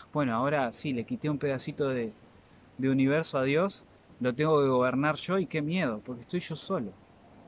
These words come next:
Yo tengo que proteger a mi familia de cuántas cosas, enfermedades,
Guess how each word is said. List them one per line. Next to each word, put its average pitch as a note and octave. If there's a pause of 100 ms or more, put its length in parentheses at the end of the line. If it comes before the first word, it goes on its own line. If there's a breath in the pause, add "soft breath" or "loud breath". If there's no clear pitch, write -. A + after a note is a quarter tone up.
(760)
Yo -
tengo D3+
que A#2+
proteger B2+
a C3+
mi B2+
familia C3+
de G#2+ (380)
cuántas E3+
cosas, - (1200)
enfermedades, A#2